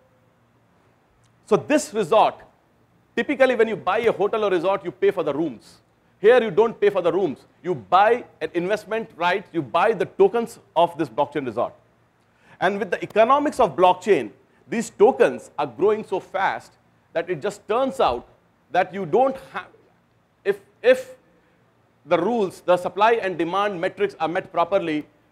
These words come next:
the valuation can go up so fast like, Bitcoin went all the way from zero point zero zero four cent up to currently nine thousand dollars per Bitcoin in a very short span of time.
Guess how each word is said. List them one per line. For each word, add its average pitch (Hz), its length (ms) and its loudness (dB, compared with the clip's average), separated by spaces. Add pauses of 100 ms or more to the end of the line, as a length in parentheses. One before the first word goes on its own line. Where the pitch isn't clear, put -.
(220)
the 156 80 4
valuation 214 560 0
can 185 180 0
go 202 160 4
up 196 140 0 (260)
so 254 180 2
fast 170 600 -2 (680)
like, 175 400 -2
Bitcoin 196 460 4
went - 240 0
all 190 160 4
the 180 80 0
way 196 120 0
from 175 240 -4
zero 180 220 -2
point 180 320 -2
zero 175 100 -2
zero 175 200 -4
four 180 180 -6
cent 170 320 -8
up 151 140 -12
to 170 260 -4 (460)
currently 165 380 2
nine 160 260 -4
thousand 151 320 -4
dollars 151 260 2
per 165 180 -4
Bitcoin 127 460 -6 (640)
in 156 100 -4
a 156 60 0
very 220 180 0
short 202 320 -4
span 165 220 -4
of 156 160 -6
time. 127 240 -8